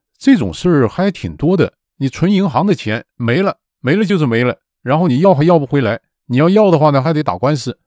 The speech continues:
这个各地都有这种新闻。更多的呢，是你存银行的钱，你去取不行，人家刁难，呃，你必须要答几个问题，你必须要取多少钱才能取。就你的钱呢，存到银行里就不完全是你的钱了，或者甚至说这存进银行里就不是你的钱了。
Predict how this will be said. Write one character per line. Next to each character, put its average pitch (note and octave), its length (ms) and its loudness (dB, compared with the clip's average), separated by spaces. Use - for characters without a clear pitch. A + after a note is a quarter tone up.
这 B3 100 0
个 G3 80 2
各 C4+ 180 2
地 D3+ 120 0
都 C3+ 100 4
有 A2+ 80 2
这 G#2+ 140 -4
种 F#2 100 -4
新 G2+ 220 -6
闻。 E2+ 120 -8
更 C4 200 6
多 F#3+ 200 2
的 F3+ 100 2
呢， C3 160 0
是 B2+ 260 -2
你 C#3+ 120 0
存 C#3+ 240 0
银 F#3+ 160 2
行 E3+ 160 2
的 G3 60 0
钱， D3+ 220 -2
你 D3 80 0
去 G#3 100 0
取 G#2+ 160 -6
不 B2+ 140 -4
行， C#3+ 280 -4
人 B2+ 160 0
家 D3 80 0
刁 D#3 240 0
难， E3+ 180 -2
呃， A2+ 220 -2
你 G2+ 260 -2
必 B2+ 160 -8
须 D3 160 -4
要 C3+ 60 2
答 A#2+ 160 -2
几 B2 120 -8
个 A2+ 60 -2
问 E3 180 0
题， A#2+ 140 -6
你 A2 100 -4
必 C3+ 160 -4
须 D3+ 140 -6
要 D3+ 180 2
取 - 180 -6
多 D3+ 180 0
少 C#3+ 140 0
钱 G#2+ 220 -8
才 C3+ 140 -4
能 A#2+ 140 -4
取。 E2 280 -12
就 - 160 0
你 C#3 280 4
的 G3 100 4
钱 - 260 -4
呢， A2+ 140 -2
存 - 220 -4
到 E3 80 2
银 C3+ 200 0
行 A2 160 -6
里 A2 60 -4
就 D3 160 -2
不 G3 220 -2
完 A#2 120 0
全 G2+ 140 -4
是 G2+ 140 -6
你 E2+ 100 -6
的 F2 80 -8
钱 E2 240 -12
了， E2+ 100 -14
或 G3 160 2
者 C3+ 80 2
甚 A3 200 -2
至 D#3+ 60 -2
说 C3+ 180 -4
这 F#3+ 240 -2
存 D3 180 4
进 A3+ 140 4
银 D#3+ 120 4
行 B2+ 140 2
里 C3 60 0
就 F3+ 100 2
不 E3+ 160 -2
是 B3 100 -2
你 C3+ 100 0
的 F#2+ 80 -6
钱 E2+ 240 -10
了。 E2+ 120 -10